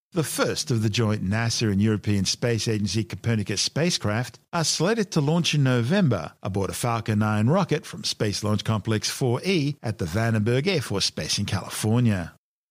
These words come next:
Together with its twin spacecraft Sentinel-six B, which will launch in twenty twenty-six, the one thousand four hundred forty kilogram Sentinel-six A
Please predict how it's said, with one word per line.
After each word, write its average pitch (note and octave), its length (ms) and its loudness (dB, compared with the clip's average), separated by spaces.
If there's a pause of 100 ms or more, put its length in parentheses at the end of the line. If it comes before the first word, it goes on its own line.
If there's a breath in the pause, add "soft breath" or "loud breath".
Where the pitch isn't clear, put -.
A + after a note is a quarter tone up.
(160)
Together A#2 400 2
with A2+ 220 0
its - 200 -2
twin D#3+ 300 0
spacecraft G#2+ 760 -2
Sentinel-six B2+ 800 0
B, D#3+ 340 0
which F2 200 -4
will G2+ 120 0
launch F#2+ 200 0
in G2 100 -2
twenty G2 260 -2
twenty-six, G#2+ 800 0 (120)
the G#2+ 120 -2
one D#3 180 2
thousand A#2+ 400 0
four D3 140 -2
hundred G#2+ 280 2
forty G2 280 0
kilogram F#2+ 580 -2
Sentinel-six F2+ 800 -2
A B2+ 320 0